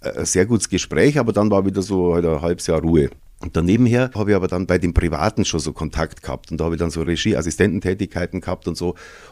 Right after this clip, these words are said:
Und dann plötzlich rief dann der B R wieder an. Und dann hab ich mich für das entschieden und hab das sechs Jahre lang gemacht. Also es geht wirklich zäh und langsam. Aber ich hab in diesen sechs Jahren wahnsinnig viel erlebt und hab halt auch viel szenische Produktionen mitgemacht und so.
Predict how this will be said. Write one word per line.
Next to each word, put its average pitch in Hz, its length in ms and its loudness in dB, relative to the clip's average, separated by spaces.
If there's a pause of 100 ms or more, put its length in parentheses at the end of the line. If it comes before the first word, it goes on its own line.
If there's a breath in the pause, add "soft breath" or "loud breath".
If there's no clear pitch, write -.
(300 loud breath)
Und 101 220 -4
dann 98 380 0 (220)
plötzlich 104 320 2
rief 104 140 0
dann 98 140 2
der 95 60 4
B 90 140 0
R 76 140 0
wieder 64 240 -2
an. 60 200 -8 (300 loud breath)
Und 76 80 -6
dann 87 100 2
hab 95 60 -2
ich 92 80 2
mich 87 140 0
für 92 80 -2
das 82 160 -2
entschieden 117 580 0 (200)
und 87 140 -4
hab 87 140 2
das - 140 -4
sechs 90 200 0
Jahre 90 120 4
lang 82 120 2
gemacht. 80 300 -2
Also 90 140 -2
es 80 100 -6
geht 85 180 -2
wirklich 107 500 -2
zäh 110 300 0
und 95 140 -2
langsam. 104 520 -2 (440 loud breath)
Aber 95 140 4
ich 101 60 8
hab 101 80 6
in 98 60 4
diesen 95 200 2
sechs 92 200 0
Jahren 92 320 4
wahnsinnig 95 360 0
viel - 160 0
erlebt 98 440 -2
und 80 220 0
hab 85 140 0
halt 85 180 2
auch 78 280 2
viel 95 240 -4
szenische 101 480 2
Produktionen 92 720 0
mitgemacht 98 540 0
und 92 80 -2
so. 101 240 -2